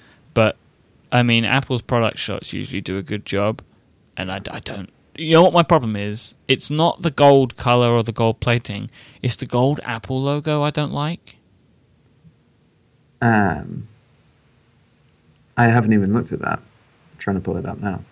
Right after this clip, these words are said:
Speaker 1: I just don't like the gold Apple logo.
Speaker 2: Um, I, um, I really hate the gold.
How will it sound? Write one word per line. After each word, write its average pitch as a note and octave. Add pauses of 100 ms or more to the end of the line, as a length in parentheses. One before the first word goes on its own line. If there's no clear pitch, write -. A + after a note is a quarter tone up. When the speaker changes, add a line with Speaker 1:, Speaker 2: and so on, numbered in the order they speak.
Speaker 1:
I C3
just B2+
don't B2+
like A2+
the G#2
gold G#2
Apple G#2
logo. G2 (2000)
Speaker 2:
Um, G2+ (880)
I, C3
um, G#2+ (1080)
I A#2
really A2+
hate F#2
the -
gold. -